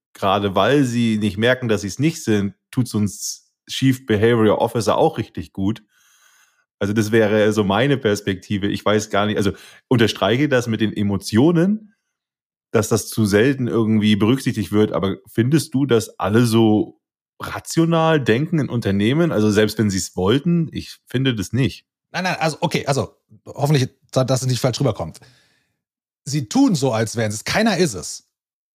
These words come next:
Speaker 2: Ja? Also keiner denkt so
Speaker 1: Ja,
Speaker 2: rational.
Speaker 1: genau.
Speaker 2: Aber die Ergebnisse, die am Ende rauskommen,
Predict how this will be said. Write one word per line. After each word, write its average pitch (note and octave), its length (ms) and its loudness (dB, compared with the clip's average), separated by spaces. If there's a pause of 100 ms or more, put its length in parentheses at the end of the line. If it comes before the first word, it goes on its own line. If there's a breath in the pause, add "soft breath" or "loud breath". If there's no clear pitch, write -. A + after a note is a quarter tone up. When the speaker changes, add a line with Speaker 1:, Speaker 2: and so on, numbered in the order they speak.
Speaker 2:
Ja? A3 220 -2 (160)
Also A#2+ 420 -2
keiner E3+ 280 0
denkt B2+ 360 -2
so - 240 -12
Speaker 1:
Ja, G2+ 140 2
Speaker 2:
rational. F2+ 600 -6 (120)
Speaker 1:
genau. F#2+ 320 -2
Speaker 2:
Aber C#3+ 500 2 (460 soft breath)
die D3+ 160 -2
Ergebnisse, G3 680 -4
die C3+ 100 2
am A#2+ 120 0
Ende A2+ 280 0
rauskommen, F#2+ 600 -4